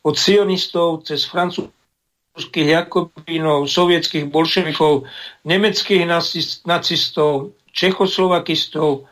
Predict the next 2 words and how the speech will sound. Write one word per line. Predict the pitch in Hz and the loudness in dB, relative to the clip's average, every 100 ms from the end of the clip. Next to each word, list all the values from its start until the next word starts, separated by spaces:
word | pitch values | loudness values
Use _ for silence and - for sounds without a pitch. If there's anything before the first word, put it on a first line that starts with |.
| - _ _ _ _ _ _ _ _ _ | -20 _ _ _ _ _ _ _ _ _
aj | 160 156 | 0 2
maďaronských | 170 190 180 185 180 170 165 - - 156 - - | 2 0 -2 0 0 2 -2 -4 -2 -4 -4 -12